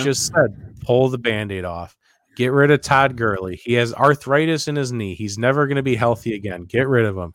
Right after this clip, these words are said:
Matt Ryan is an aging quarterback who's inconsistent. Get rid of him. Julio Jones can't stay healthy. Get rid of him.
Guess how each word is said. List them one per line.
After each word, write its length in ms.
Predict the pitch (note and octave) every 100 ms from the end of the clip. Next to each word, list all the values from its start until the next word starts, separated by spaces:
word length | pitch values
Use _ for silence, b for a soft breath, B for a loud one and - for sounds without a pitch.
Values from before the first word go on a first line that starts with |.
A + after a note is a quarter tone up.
| b b b
Matt 220 | A#2 C#3 C#3
Ryan 300 | C#3 C#3 C3
is 100 | A2
an 80 | G2+
aging 360 | B2 D3 E3+
quarterback 560 | - C#3+ C3+ C3 C3+ C3
who's 200 | A2+ G2
inconsistent. 760 | C3 - A#2+ - A2+ - F2 b b b
Get 200 | - C3+
rid 180 | C#3+ B2
of 140 | G#2+ F2+
him. 120 | E2 b b
Julio 360 | C3+ E3 E3 D#3
Jones 480 | C3 D#3+ F#3 F3+ -
can't 240 | D#3+ C#3+
stay 200 | - D3+
healthy. 420 | D3+ E3+ F3 G#3
Get 240 | D#3+ A2+ B2+
rid 180 | B2 A2
of 140 | F#2+
him. 140 | F2+